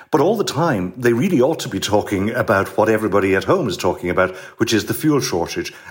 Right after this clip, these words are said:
And they ought to be capitalizing on it, but they haven't been. Now, maybe, you know, he gives his final speech tomorrow. Maybe he'll do it then. But it looks like,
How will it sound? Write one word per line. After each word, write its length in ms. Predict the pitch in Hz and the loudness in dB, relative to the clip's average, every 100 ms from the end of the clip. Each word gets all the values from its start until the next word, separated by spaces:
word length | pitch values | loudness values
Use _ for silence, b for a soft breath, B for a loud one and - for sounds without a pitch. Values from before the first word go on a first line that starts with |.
| - | 0
And 120 | 110 | 2
they 120 | 117 | 4
ought 160 | 139 156 | 2 0
to 80 | |
be 120 | - 110 | -2 -4
capitalizing 680 | - 87 87 87 87 95 87 | -4 -6 -4 0 0 0 -2
on 140 | 90 | -2
it, 100 | 87 B B B B | -4 B B B B
but 140 | 127 | -2
they 80 | 117 | 0
haven't 320 | 107 139 95 | 0 -2 -4
been. 240 | 90 78 - _ | -6 -8 -8 _
Now, 120 | - 98 | -2 2
maybe, 460 | 110 127 110 92 | 2 2 0 -2
you 300 | - - 131 | -10 -8 -2
know, 80 | 98 | 0
he 140 | 82 92 | 0 -2
gives 180 | 104 | -4
his 100 | 95 | -4
final 320 | 85 104 92 87 | -2 0 0 -2
speech 360 | - 104 - | -2 -4 -4
tomorrow. 420 | - 101 92 80 B 151 143 | -2 0 0 -2 B -12 -2
Maybe 220 | 107 110 | 0 0
he'll 140 | 101 98 | 0 0
do 180 | 101 | 2
it 120 | 90 - | 2 2
then. 280 | 104 85 | 0 0
But 140 | 85 98 | -2 -2
it 160 | 107 | -2
looks 280 | 127 175 - | 0 0 0
like, 320 | 117 92 - | 0 0 -4